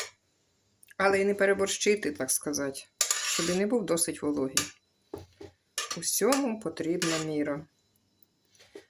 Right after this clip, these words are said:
Ось так гарненько я покрила майонезом. Ну і далі я чищу буряк. І ще головне, щоб у цьому салаті був дуже смачний буряк. Я варю завжди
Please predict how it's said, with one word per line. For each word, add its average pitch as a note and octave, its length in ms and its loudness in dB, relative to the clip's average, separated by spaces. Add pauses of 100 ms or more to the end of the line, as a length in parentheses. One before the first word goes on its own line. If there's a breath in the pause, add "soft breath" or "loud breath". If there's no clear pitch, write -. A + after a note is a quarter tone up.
(140 loud breath)
Ось D#3+ 220 -2
так D4 220 -2
гарненько G3+ 560 2
я D#3+ 140 4
покрила E3 440 -2
майонезом. C3+ 680 -4 (1000)
Ну G3 200 2
і F#3 60 2
далі F#3+ 300 4
я F#3+ 100 6
чищу G3+ 400 0
буряк. G3+ 460 2 (1400 loud breath)
І G3+ 100 -2
ще - 220 2
головне, F3 440 4
щоб E3+ 240 0
у E3+ 40 0
цьому F3 260 0
салаті G3 480 4
був E3+ 200 0
дуже E3 260 4
смачний - 520 2
буряк. C3+ 440 -2 (760 loud breath)
Я G3+ 200 6
варю G3+ 260 6
завжди E3+ 520 4